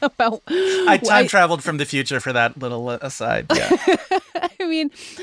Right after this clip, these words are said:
Speaker 1: I think we all, you know, were looking at this with some concern from the very start. Um, you know, Joe, you said that you'd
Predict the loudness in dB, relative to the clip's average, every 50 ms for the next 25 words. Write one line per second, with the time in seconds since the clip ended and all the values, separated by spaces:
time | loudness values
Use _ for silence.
0 | -14 -6 -6 -4 -2 -2 -2 -2 -2 0 2 2 2 2 2 0 0 0 2 2
1 | 2 2 2 0 0 0 -2 -2 -2 -2 -2 -2 -2 -2 -2 -2 -2 -4 -6 -4
2 | -4 -2 -4 -2 0 -2 -2 -2 -2 -2 -2 -2 -4 -4 -4 -4 -2 -2 -2 -2
3 | -2 -4 -4 -4 -2 -2 -2 -2 -2 -2 0 0 0 -2 -4 -6 -8 -6 -4 -4
4 | -4 -2 0 0 0 0 0 -2 -2 0 -2 -2 0 0 -2 -4 -2 -4 -6 -6